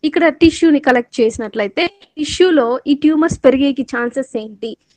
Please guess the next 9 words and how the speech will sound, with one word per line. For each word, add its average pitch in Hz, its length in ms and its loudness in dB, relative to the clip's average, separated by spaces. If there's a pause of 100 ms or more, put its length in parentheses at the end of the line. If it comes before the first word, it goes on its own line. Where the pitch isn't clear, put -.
(140)
so, 320 100 0
అక్కడ 302 200 -4
యాంటీజెన్స్ 285 640 0
ఏమున్నాయి, 240 480 0
ప్రెజెంట్ 226 440 -4
అయినాయని 208 420 -6
మనం 311 220 0
immunohistochemistry 240 1160 -2
ద్వారా 208 300 -4